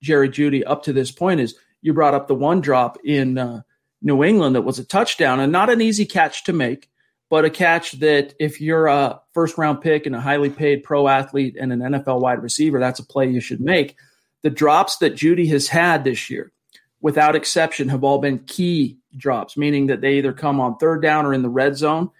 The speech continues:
And that's what's been the worst thing is, you know, players play, uh, ballers ball. And when the chips have been down, Jerry Jeudy hasn't really risen to the occasion.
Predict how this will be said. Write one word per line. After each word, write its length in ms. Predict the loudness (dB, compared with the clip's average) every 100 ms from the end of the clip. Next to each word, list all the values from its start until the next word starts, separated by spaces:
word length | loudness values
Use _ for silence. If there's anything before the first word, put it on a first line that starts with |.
| _ _ -6
And 160 | 0 2
that's 240 | 0 0
what's 200 | -4 -2
been 200 | 0 0
the 60 | 2
worst 360 | 2 0 -2
thing 220 | -8 -6
is, 300 | -8 -10 -10
you 100 | -4
know, 180 | -4 -4 _
players 380 | 0 2 2 0
play, 420 | 0 2 2 0 _ _ _ -6
uh, 160 | -6
ballers 540 | 0 2 4 4 0 0
ball. 460 | 2 4 2 -2 -6
And 120 | -4
when 100 | -4
the 80 | -4
chips 300 | -2 -2 -2
have 100 | -6
been 180 | -4 -2
down, 300 | 0 -2 0
Jerry 260 | 0 0
Jeudy 340 | 0 -2 -2 -2
hasn't 360 | 0 -2 -2
really 200 | 0 0
risen 380 | 0 -2 -4 -10
to 140 | -10
the 180 | -8 -8
occasion. 560 | -8 -2 0 0 -2